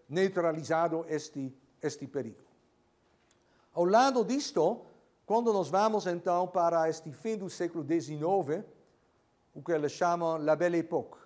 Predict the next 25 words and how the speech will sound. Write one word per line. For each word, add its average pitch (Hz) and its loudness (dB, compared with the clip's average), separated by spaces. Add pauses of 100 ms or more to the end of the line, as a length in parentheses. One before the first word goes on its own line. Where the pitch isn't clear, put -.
a 143 -2
época 170 -2
bela, 151 0 (140)
sim? 165 -10 (200)
Não 151 -6
sei 151 -8
o 135 -8
quanto 143 -14
foi 135 -8
bela, 135 -2
mas 107 -12 (280)
para 143 6
a 143 2
burguesia 143 -2 (220)
foi 135 -6
a, 127 -4 (320)
o 160 2
auge, 160 4
talvez, 156 0
mas, 139 -8 (380)
eh, 147 4 (220)
em 165 -2
termos, 208 2
eh, 165 0
internacionais, 170 -2